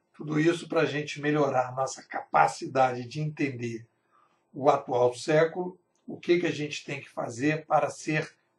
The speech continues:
compatível com o que está acontecendo agora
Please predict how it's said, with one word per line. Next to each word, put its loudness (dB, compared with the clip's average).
compatível 0
com -8
o -6
que -8
está 8
acontecendo -4
agora 2